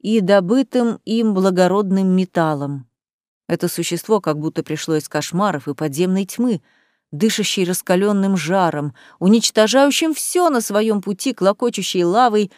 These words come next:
и неистовым пламенем. Рядом с этим созданием люди тоже не могли чувствовать себя в безопасности. Кто же это был? Дух штольни. Дух подземного огня — чуждый всему живому.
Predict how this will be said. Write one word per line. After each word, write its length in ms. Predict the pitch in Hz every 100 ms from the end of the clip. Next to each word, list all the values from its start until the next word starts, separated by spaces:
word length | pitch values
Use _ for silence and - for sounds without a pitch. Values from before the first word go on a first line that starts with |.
| _ _
и 160 | 269 277
неистовым 720 | 277 277 254 - 202 196 190
пламенем. 640 | 185 196 175 156 143 139 - _ _ _ _ -
Рядом 300 | 180 175 175
с 100 | -
этим 180 | 180 175
созданием 580 | 170 165 202 226 185
люди 260 | 185 208 226
тоже 340 | - 285 262
не 100 | 233
могли 400 | 226 220 202 214
чувствовать 480 | 196 214 202 190 185
себя 240 | - 185 190
в 60 |
безопасности. 960 | 175 185 196 208 196 - 160 - - 143 _ _ _ _
Кто 260 | _ 240
же 120 | 262 285
это 200 | - 294
был? 460 | 277 285 143 127 - _ _ _ _ _ _ _
Дух 360 | 156 185 226 -
штольни. 720 | - - 220 175 135 135 123 _ _ _ _ _ _
Дух 480 | 156 156 226 - - _ _ -
подземного 720 | 196 180 190 226 196 175 165
огня — 460 | 151 156 202 233 - _ _ _
чуждый 600 | - 226 240 214 208 247
всему 480 | - - 214 208 226
живому. 800 | 202 226 196 220 175 143 131